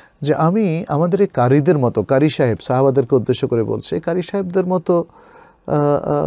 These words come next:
মানে এমন কাউকে দেখি নাই যে মানে খাবার পছন্দ করে, পেটুক, এত বেশি পেটুক কাউকে দেখি নাই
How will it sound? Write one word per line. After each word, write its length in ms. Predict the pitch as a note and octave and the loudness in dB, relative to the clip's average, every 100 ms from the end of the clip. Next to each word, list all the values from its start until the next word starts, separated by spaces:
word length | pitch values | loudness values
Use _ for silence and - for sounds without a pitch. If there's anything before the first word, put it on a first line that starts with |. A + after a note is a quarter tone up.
| D3 - | -2 -4
মানে 360 | C3+ C3 B2+ - | -4 -2 -4 -4
এমন 360 | D3 D3+ G#3 F#3 | -2 0 -2 0
কাউকে 320 | F3+ E3+ E3 | -2 0 0
দেখি 320 | C#3 C3+ E3+ | 0 -2 -2
নাই 260 | E3 D#3 C3 | -2 -2 -2
যে 400 | C#3 C3 A#2+ A#2+ - _ _ - | 0 2 0 -4 -12 _ _ -16
মানে 440 | C3 A2+ A2 G#2+ - - _ | -8 -6 -6 -8 -12 -20 _
খাবার 340 | - B2 C3+ B2+ | -4 0 0 0
পছন্দ 400 | B2+ C3+ A#2+ A2+ | -4 -4 -4 -2
করে, 160 | A2 | -4
পেটুক, 400 | G2+ F#3+ D#3+ A2+ - | 0 0 2 -4 -4
এত 240 | - F3 E3 | -4 -2 -2
বেশি 320 | C#3+ C3 D3 C3 - - - | -2 -2 -4 -6 -8 -16 -8
পেটুক 280 | C#3+ B2 D3+ | -6 -4 -4
কাউকে 260 | C3 B2+ C3 | -2 -2 -2
দেখি 240 | A2+ - | -4 -4
নাই 280 | D3+ F#3 G#3 | 0 0 -2